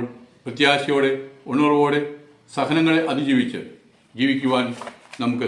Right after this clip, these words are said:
സാധിക്കും. അതിനുവേണ്ട കൃപയ്ക്ക് വേണ്ടി നമുക്ക് പ്രാർത്ഥിക്കാം. "സ്നേഹിച്ചോയെ, ഞങ്ങളുടെ ജീവിതത്തിലെ സഹനങ്ങളെ ശക്തിയായി മാറ്റുന്നതിനും ജീവിതത്തിൽ കൂടുതൽ ഉണ-, ഉണർവോടെ, വിശുദ്ധിയോടെ,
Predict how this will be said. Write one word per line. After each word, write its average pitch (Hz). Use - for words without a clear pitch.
സാധിക്കും. 95
അതിനുവേണ്ട 135
കൃപയ്ക്ക് 147
വേണ്ടി 123
നമുക്ക് 117
പ്രാർത്ഥിക്കാം. 95
"സ്നേഹിച്ചോയെ, 131
ഞങ്ങളുടെ 139
ജീവിതത്തിലെ 143
സഹനങ്ങളെ 143
ശക്തിയായി 151
മാറ്റുന്നതിനും 107
ജീവിതത്തിൽ 147
കൂടുതൽ 147
ഉണ-, 151
ഉണർവോടെ, 147
വിശുദ്ധിയോടെ, 143